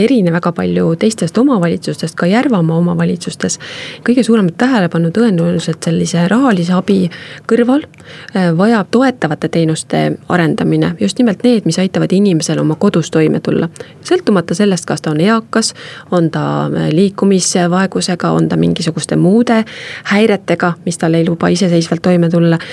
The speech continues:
Me oleme püüdnud, äh, pigem sellist institutsionaalset abi või siis mingisugust konkreetset teenust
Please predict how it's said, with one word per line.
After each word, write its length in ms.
Me 120
oleme 340
püüdnud, 500
äh, 180
pigem 280
sellist 280
institutsionaalset 1080
abi 300
või 200
siis 200
mingisugust 600
konkreetset 680
teenust 420